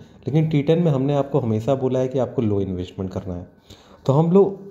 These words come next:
उन चीज़ों को शेयर कभी भी नहीं करते हैं, जिससे कि जो,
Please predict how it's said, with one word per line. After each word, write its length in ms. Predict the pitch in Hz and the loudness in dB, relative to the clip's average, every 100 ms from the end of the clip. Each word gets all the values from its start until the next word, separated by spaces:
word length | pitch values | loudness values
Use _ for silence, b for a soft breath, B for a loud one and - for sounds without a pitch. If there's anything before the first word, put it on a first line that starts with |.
| - | -6
उन 180 | 165 196 | 0 0
चीज़ों 380 | 190 180 160 180 | 0 -2 0 2
को 100 | 180 | 0
शेयर 320 | - 135 151 | 2 2 4
कभी 280 | 151 123 139 | 2 0 0
भी 100 | 147 | 2
नहीं 120 | 135 | 0
करते 300 | 131 117 156 | 0 -2 0
हैं, 120 | 151 | 0
जिससे 380 | 117 - - 147 | -2 -6 -4 -4
कि 260 | 147 151 151 | -2 -4 0
जो, 400 | 135 139 147 | 2 0 -2